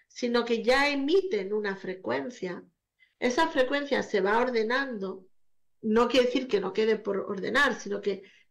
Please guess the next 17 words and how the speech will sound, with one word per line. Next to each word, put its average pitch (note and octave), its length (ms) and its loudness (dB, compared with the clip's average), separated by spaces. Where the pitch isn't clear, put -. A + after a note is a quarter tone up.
ya B3+ 160 6
empiezan C#4 400 0
a A3 60 2
emitir G3+ 400 0
un C#4 140 -2
hilito B3+ 420 -2
de F#3+ 120 -4
color, G#3+ 480 0
que B3+ 100 2
es B3+ 80 4
lo D4 100 2
que C4+ 120 -2
llamaríamos A#3 520 2
la A#3 120 -2
conciencia A3 500 -4
cristal G3+ 520 -2
arcoíris. A#3 800 0